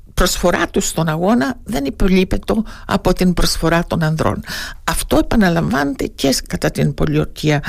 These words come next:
ε, της Κάντια. Ε, τον Αύγουστο η κατάσταση στα Χανιά είναι τραγική. Αρχικά, ε, εδόθη-, ε, κατετέθη πρόταση παράδοσης της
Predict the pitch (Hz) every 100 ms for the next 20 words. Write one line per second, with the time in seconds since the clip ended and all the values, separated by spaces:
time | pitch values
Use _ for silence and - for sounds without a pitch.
0 | - - - 139 - 110 - - 131 123
1 | - - - - - - - - - -
2 | - - - - - - 185 185 185 -
3 | - 196 180 190 220 302 - 330 - -
4 | - - 185 - 175 - 180 202 254 269
5 | 214 190 165 143 - - 156 151 143 -
6 | 139 160 - - - - - - - -
7 | - - 185 - 196 - - 254 247 -
8 | - - - - 175 170 156 170 - -
9 | - 165 165 180 214 - - - 160 -
10 | - - 156 190 - 202 - 196 - -
11 | - - 156 180 180 170 180 - -